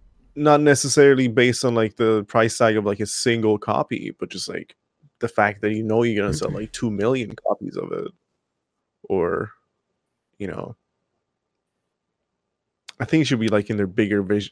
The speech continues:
Speaker 1: vision of sales and marketing than in, like, the individual copy price
Speaker 2: Do you think,
Speaker 1: increase.
Speaker 2: do you think there should be a sta-, say this is to happen, which I'm fifty fifty on. Do you think there should be, like, a standardized tier structure?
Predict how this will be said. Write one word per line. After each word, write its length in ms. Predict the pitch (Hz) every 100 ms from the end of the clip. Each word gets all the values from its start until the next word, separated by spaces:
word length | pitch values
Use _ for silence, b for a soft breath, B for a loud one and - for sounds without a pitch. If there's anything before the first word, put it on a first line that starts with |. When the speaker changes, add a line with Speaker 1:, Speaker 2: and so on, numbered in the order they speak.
| -
Speaker 1:
vision 480 | 98 110 101 104 98
of 200 | 101 95
sales 500 | - 107 95 92 90
and 140 | - 101
marketing 560 | 98 104 - - - - _ -
than 200 | 90 -
in, 120 | 53
like, 200 | - -
the 100 | 110
individual 580 | 104 101 92 95 92 -
copy 500 | - 92 101 - 113 _ _ _ _
price 180 | - 180
Speaker 2:
Do 40 |
you 40 | 247
think, 180 | 302 285
Speaker 1:
increase. 260 | - - - b b 151
Speaker 2:
do 80 | 220
you 60 |
think 120 | 269
there 100 | 254
should 140 | 226 208
be 100 | 180
a 40 |
sta-, 300 | 151 - 135 151
say 300 | - 208 208
this 240 | 185 180
is 120 | 165
to 80 | -
happen, 460 | 139 104 90 87 80 - - _ _ _ _ _ _
which 160 | 139 143
I'm 120 | 131
fifty 240 | 147 -
fifty 280 | 117 113 95
on. 140 | 87 85 b b b
Do 80 | 196
you 40 |
think 120 | 233
there 80 | 226
should 160 | 226 214
be, 80 |
like, 140 | 202 175
a 20 |
standardized 640 | 151 131 131 131 120 110
tier 220 | - 113 104
structure? 520 | - 113 - 123